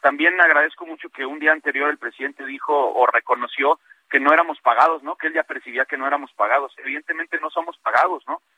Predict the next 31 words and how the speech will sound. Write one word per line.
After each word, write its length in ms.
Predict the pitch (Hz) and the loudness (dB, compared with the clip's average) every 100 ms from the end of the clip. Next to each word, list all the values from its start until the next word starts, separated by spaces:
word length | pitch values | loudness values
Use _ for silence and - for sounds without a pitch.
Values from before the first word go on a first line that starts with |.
| _ - | _ -4
Hemos 260 | 160 165 | -4 -2
ido 160 | 180 180 | 0 0
con 140 | 147 | -2
nuestros 300 | 127 - 120 | -4 -4 -4
recursos. 580 | 117 - 156 - 127 - - - _ | -4 -4 -8 -6 -10 -10 -20 -20 _
Eh, 320 | 135 139 143 - | 0 2 4 4
a 100 | 151 | 2
lo 100 | 160 | 0
que 100 | - | 0
voy 280 | 190 220 233 | 2 2 0
es 120 | - | -8
que, 480 | - 202 190 165 151 - | -6 -2 0 -2 -4 -6
eh, 420 | 151 147 143 - - | -4 -2 -4 -8 -10
esta 220 | 160 202 | 0 2
respuesta, 640 | 180 - 202 185 170 185 - _ _ - | 2 0 -2 2 4 2 0 _ _ -2
eh, 60 | |
eh, 400 | - - - 123 - | -2 2 4 6 4
automáticamente 1000 | 147 - 151 - - 156 175 180 190 185 | 0 0 -2 -2 0 0 -2 -4 -4 -4
en 100 | 143 | -4
el 100 | 127 | -8
grupo 380 | 139 - - 175 | -2 -2 0 -2
en 60 | |
donde 160 | 135 127 | -2 -8
estamos 320 | - 156 156 | -10 -10 -2
todos, 360 | 160 165 - _ - | 0 0 -2 _ -10
eh, 100 | - | -8
platicando 540 | - - - 139 151 | -4 -4 -2 -2 -2
este 160 | 156 - | -8 -6
tema 460 | - 151 139 123 - | -2 2 4 2 -2
de, 140 | 117 | -8
de, 180 | - | -8